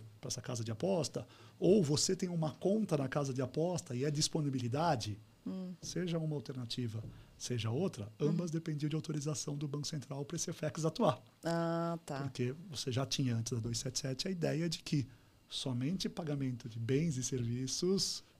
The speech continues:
Speaker 1: com limitação de
Speaker 2: De
Speaker 1: valor
Speaker 2: dez milhões,
Speaker 1: não
Speaker 2: mil,
Speaker 1: precisava
Speaker 2: dez milhões não, né?
Speaker 1: <laughs>
Speaker 2: Dez mil.
Speaker 1: Dez mil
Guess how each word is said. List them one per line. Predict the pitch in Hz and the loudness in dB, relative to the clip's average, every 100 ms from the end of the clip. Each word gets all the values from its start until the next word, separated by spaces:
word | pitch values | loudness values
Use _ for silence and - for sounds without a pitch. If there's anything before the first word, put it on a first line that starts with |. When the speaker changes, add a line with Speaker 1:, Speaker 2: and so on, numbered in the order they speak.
| - | -8
Speaker 1:
com | - | -2
limitação | 143 139 131 135 123 131 | 0 0 0 -2 0 0
de | 113 | 0
Speaker 2:
De | 120 | 2
Speaker 1:
valor | 147 151 | 4 8
Speaker 2:
dez | 156 170 170 170 | 8 6 4 -2
milhões, | 170 160 | 4 8
Speaker 1:
não | 165 180 | 10 10
Speaker 2:
mil, | 165 | 8
Speaker 1:
precisava | - 175 151 139 139 | 4 4 2 2 4
Speaker 2:
dez | 147 170 | 4 4
milhões | 165 156 202 | 2 0 0
não, | 190 | -4
né? | 156 | -4
Speaker 1:
<laughs> | 170 | 0
Speaker 2:
Dez | 160 160 - | 4 8 8
mil. | 185 175 | 10 12
Speaker 1:
Dez | 220 | 12
mil | 180 | 10